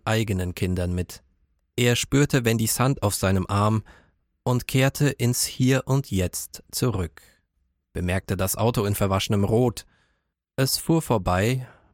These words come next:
blieb stehen und parkte rückwärts in die freie Parklücke vor der Praxis ein.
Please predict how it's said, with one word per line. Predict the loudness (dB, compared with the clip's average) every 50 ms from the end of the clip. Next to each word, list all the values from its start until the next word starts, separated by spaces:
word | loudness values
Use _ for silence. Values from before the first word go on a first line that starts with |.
| _ -8
blieb | -6 -4 -2 -2
stehen | -2 -2 0 2 2 2 2 2 0 -2 -8 -20 -20 -20 _ _ _ _ _ _ -4
und | -2 -2 -2 -2 -4
parkte | -2 -2 -2 0 0 2 2 2
rückwärts | 2 0 0 0 0 2 2 2 0 -2 -2
in | 0 0 0
die | 0 0
freie | -2 -4 -4 -2 0 0 0
Parklücke | -2 -2 -2 -2 -2 -2 -2 -4 -4 -4 -4 -6
vor | -8 -6 -6 -4 -4 -2 -2
der | -2 -4
Praxis | -4 -4 -4 -4 -4 -4 -4 -4 -4 -4 -4 -4
ein. | -2 -2 -2 -4 -6 -8